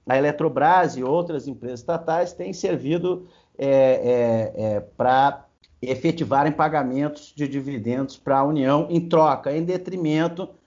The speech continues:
de investimento e de, de empregos. Então, isso é, é bastante prejudicial. A, a, a companhia, como eu falei, tem um resultado positivo,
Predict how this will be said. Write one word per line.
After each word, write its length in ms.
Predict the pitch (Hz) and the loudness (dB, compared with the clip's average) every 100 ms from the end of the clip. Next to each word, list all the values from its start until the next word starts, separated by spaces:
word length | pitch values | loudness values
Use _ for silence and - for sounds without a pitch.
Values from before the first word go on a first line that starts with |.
| _ _ | _ _
de 160 | 147 170 | -2 2
investimento 1120 | 151 170 - 139 147 185 180 170 170 151 - _ _ | 2 2 0 -2 0 2 0 -2 -4 -10 -10 _ _
e 220 | - 135 139 | -4 -2 -2
de, 360 | 139 151 151 | 0 0 0
de 180 | 131 156 | 0 0
empregos. 500 | 170 156 123 101 - | 0 0 0 -2 -4
Então, 200 | - 165 | -6 -4
isso 160 | 170 185 | -2 -2
é, 100 | 175 | 0
é 120 | - | 2
bastante 460 | 160 165 160 160 156 | 2 0 -2 -4 -6
prejudicial. 720 | - 170 160 160 208 190 220 | -8 -6 -8 -2 4 6 6
A, 100 | 175 | 2
a, 280 | 165 151 151 | 0 -2 -4
a 40 | 143 | -6
companhia, 600 | 165 156 147 143 127 104 - | -8 -8 -6 -6 -10 -12 -10
como 160 | 135 | -8
eu 60 | 139 | -8
falei, 260 | - 131 | -8 -8
tem 180 | 123 151 | -10 -10
um 60 | 151 | -6
resultado 580 | 147 139 151 143 139 - | -6 -8 -6 -4 -6 -6
positivo, 600 | 170 175 170 175 196 | -8 -8 -10 -4 -4